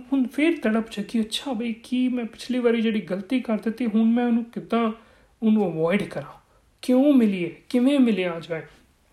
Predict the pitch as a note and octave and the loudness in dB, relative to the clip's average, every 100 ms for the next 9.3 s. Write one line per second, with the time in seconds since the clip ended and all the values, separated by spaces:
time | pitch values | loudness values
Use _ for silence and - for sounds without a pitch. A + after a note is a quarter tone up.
0 | _ _ _ _ _ _ - - _ G3+ | _ _ _ _ _ _ -20 -20 _ -4
1 | D#3+ E3 G3+ A3+ A3 A3 G#3+ G#3+ - E3 | -2 0 2 0 0 2 2 0 -4 -6
2 | D#3+ F3 F3 - _ F3 E3 - F3 D#3+ | -4 -4 -6 -10 _ -6 -6 -6 -8 -8
3 | E3+ - D3+ D#3 G#3+ C#4 - _ _ _ | -10 -14 -12 -4 -4 -4 -10 _ _ _
4 | - G3 G#3 G#3+ - E3 F3 G#3 A3+ A#3+ | -10 -4 -2 -2 -4 -6 -2 2 4 4
5 | A3+ A3 G#3+ A3+ G#3+ G3+ F#3 G3 F3+ F3+ | 2 2 0 0 0 0 -2 -4 -6 -10
6 | _ _ _ _ - A3 E3+ E3+ F3+ - | _ _ _ _ -10 -8 -6 -6 -6 -10
7 | _ F3+ E3 E3 F#3 F#3 F#3+ - - _ | _ -6 -4 -4 -4 -4 -4 -8 -12 _
8 | _ - D#3 D#3 D#3+ - A#3 G#3 E3+ F#3+ | _ -4 -2 0 -2 0 0 0 -2 0
9 | C4+ D4 C4 | 4 4 4